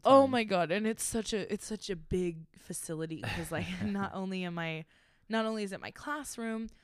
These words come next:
Speaker 1: but there's, like, dressing rooms in my classroom and, like, there's a, I have,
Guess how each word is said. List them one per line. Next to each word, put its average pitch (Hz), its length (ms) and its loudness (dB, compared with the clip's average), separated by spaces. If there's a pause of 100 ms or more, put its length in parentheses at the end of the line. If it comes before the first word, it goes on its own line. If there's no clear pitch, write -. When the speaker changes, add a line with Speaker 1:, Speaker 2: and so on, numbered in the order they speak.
(280)
Speaker 1:
but 151 320 -2 (220)
there's, 147 380 -6
like, - 320 -10 (160)
dressing 220 380 -6
rooms 202 160 -8
in 190 80 -10
my 185 80 -10
classroom 165 640 -14
and, 52 160 -18
like, - 160 -20
there's 165 160 -14
a, - 160 -18
I 185 80 -4
have, 247 240 -6